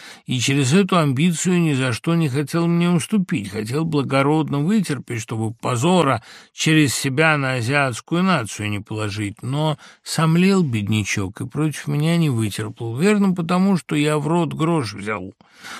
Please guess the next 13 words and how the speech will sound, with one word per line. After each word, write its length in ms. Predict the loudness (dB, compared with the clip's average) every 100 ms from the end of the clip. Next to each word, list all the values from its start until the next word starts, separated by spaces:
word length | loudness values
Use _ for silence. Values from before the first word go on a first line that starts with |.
| 0
Ужасно 460 | 6 6 6 4 0
это 180 | -2
помогает, 800 | -4 -4 0 0 0 0 -2 -4
и 40 | -4
я 200 | -2 -2
всё 240 | -2 0
его 220 | 0 0
грыз, 440 | -2 0 4 4 4
чтобы 300 | 0 -2 -2
боли 360 | 0 2 2
не 180 | 2 -2
чувствовать, 580 | -2 -4 -6 -8 -8 -4
а 220 | -4 -4